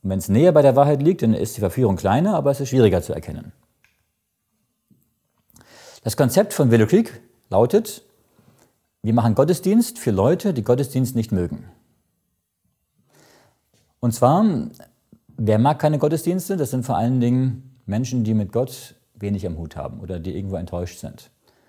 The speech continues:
von, von der Kirche oder von, von Gott oder von anderen Dingen. Ähm, das heißt, das sind kirchenferne Leute, kirchenferne Menschen. Das heißt, man macht für diese Menschen Gottesdienst. Ähm, und zwar, man überlegt dann, was sind so ihre Bedürfnisse, was sind,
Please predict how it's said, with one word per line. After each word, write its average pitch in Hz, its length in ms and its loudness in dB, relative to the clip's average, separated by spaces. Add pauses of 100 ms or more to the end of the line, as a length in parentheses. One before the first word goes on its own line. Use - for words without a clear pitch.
(260)
von, 90 480 -8
von 90 200 -12
der 82 100 -10
Kirche 98 440 -6
oder 78 160 -10
von, 78 340 -12
von - 460 -16
Gott 104 260 -6
oder 78 160 -12
von - 140 -16
anderen 82 240 -10
Dingen. - 260 -14 (540)
Ähm, 90 400 -10
das - 180 -8
heißt, 113 140 -2
das 113 80 -4
sind 107 120 -8
kirchenferne 113 500 -4
Leute, 85 340 -8 (320)
kirchenferne 104 400 -6
Menschen. 78 400 -10 (640)
Das - 120 -12
heißt, 113 240 -2
man 107 140 2
macht 120 180 2
für 127 140 0
diese 170 300 0
Menschen 131 560 -2 (100)
Gottesdienst. - 640 -10 (420)
Ähm, 95 300 -2 (480)
und 123 140 0
zwar, 147 140 2
man 139 180 2
überlegt 127 400 2
dann, 202 240 0 (1400)
was - 460 -6
sind 110 160 -2
so 120 80 -4
ihre 107 200 0
Bedürfnisse, 147 580 0
was 131 140 -6
sind, 123 180 -4